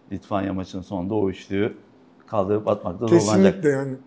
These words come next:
Speaker 2: Bugünkü yabancı sayısı da, bugünkü ortamda benim de aynı kariyerim olmayabilirdi. Bilemiyorum. Bir şey, bu konu hakkında net bir yorum yapamıyorum. Savaşırdım.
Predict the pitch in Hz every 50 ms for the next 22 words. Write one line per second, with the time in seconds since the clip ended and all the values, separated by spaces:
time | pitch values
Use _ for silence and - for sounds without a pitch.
0 | _ - 104 95 110 139 233 233 226 262 233 190 - - 180 175 175 160 151 165
1 | 165 165 160 160 175 - - 160 147 131 123 - 143 139 151 185 208 180 190 180
2 | 151 - 165 160 151 143 147 - 151 143 147 156 170 202 202 196 196 - - 131
3 | 151 180 196 214 208 180 175 160 151 156 151 147 147 - 151 139 143 143 143 143
4 | 139 135 135 135 135 131 123 123 120 123 117 101 98 101 90 _ _ _ _ _
5 | _ _ _ - 135 127 139 151 185 196 185 151 123 107 101 104 120 139 - -
6 | 175 175 175 160 - - - - - - 156 220 220 - 202 208 208 208 202 190
7 | 185 175 - - 185 170 175 202 220 214 220 - - - - _ - 131 147 185
8 | 190 190 190 190 170 170 165 170 185 180 175 151 147 165 165 151 139 127 120 117
9 | 120 131 - - - 151 151 160 180 165 175 - 190 185 175 170 180 180 180